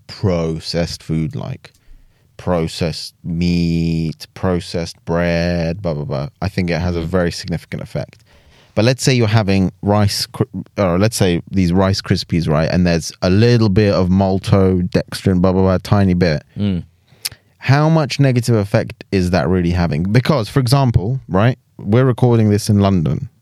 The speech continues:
Speaker 1: okay? If we're really worried about our health, we should, we shouldn't be here. 'Cause
Speaker 2: Agreed.
Speaker 1: Lon-, going in, you go into London every day, right?
Speaker 2: Yeah, yeah.
Speaker 1: Dude, you're screwing yourself up.
Speaker 2: Yeah, I
Speaker 1: 'Cause
Speaker 2: agree.
Speaker 1: the, your lungs are getting screwed up.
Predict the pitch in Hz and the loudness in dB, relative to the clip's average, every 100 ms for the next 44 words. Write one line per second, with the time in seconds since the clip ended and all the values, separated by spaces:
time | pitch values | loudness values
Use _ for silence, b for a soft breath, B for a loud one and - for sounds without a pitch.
0 | _ - 80 80 101 B B B B B | _ -4 0 0 -2 B B B B B
1 | B B B B B _ - 104 123 143 | B B B B B _ -4 -2 2 4
2 | 160 147 156 151 139 117 131 127 113 107 | 4 4 4 4 4 4 2 2 2 2
3 | 87 98 107 110 65 - - 90 98 - | 2 4 4 4 0 -8 -4 0 0 0
4 | 92 95 104 107 76 78 82 73 - _ | -2 0 0 0 2 2 0 -2 -6 _
5 | _ _ - - 90 90 92 110 131 113 | _ _ -20 -8 -4 0 2 2 0 2
6 | 123 139 151 147 123 135 143 131 123 120 | 2 4 2 2 2 2 4 4 4 4
7 | 110 95 92 85 76 95 117 _ - 90 | 2 2 2 2 2 0 -2 _ -10 -8
8 | 87 87 98 85 98 - - 110 95 95 | -6 -2 0 0 -2 -2 -2 0 2 0
9 | - 92 107 131 - - _ - 101 123 | 0 -2 0 -2 -4 -18 _ -10 -4 -4
10 | 127 101 107 101 101 104 104 98 110 107 | -2 -2 0 0 0 0 0 2 2 2
11 | 90 90 - 90 85 - - 92 85 82 | 0 -2 -4 -6 -8 -8 -2 0 2 -2
12 | - | -6